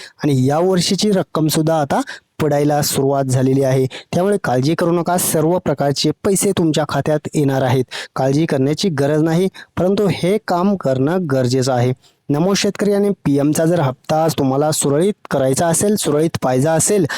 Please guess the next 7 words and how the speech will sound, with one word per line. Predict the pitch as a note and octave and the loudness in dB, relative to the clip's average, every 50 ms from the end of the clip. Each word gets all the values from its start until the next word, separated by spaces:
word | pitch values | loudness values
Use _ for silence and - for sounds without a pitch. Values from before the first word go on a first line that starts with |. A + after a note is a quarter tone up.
| - - - _ _ | -10 -12 -14 _ _
तर | - G#3+ F3+ C#3+ C3+ - - - _ _ | -2 0 0 0 -2 -6 -14 -20 _ _
हे | - E3 F3 F#3 G3 | -4 -2 0 0 0
काम | F#3+ - - D3+ D3+ D#3+ F3 F3 | -2 -2 -4 -2 0 0 0 0
करून | D#3 E3 D3 D3 D3+ D#3+ D#3 | 0 0 0 0 2 2 2
घेणं | D3 C3+ C3 C#3+ D#3+ E3+ E3 C#3 C3 | 2 2 0 0 0 0 -2 -2 -2
गरजेचं | C#3 C3+ C3 C3 D3 D3 C3+ D3 | 0 0 0 0 0 0 0 0
आहे. | C3+ B2+ B2+ C3 C3 | 0 2 2 0 0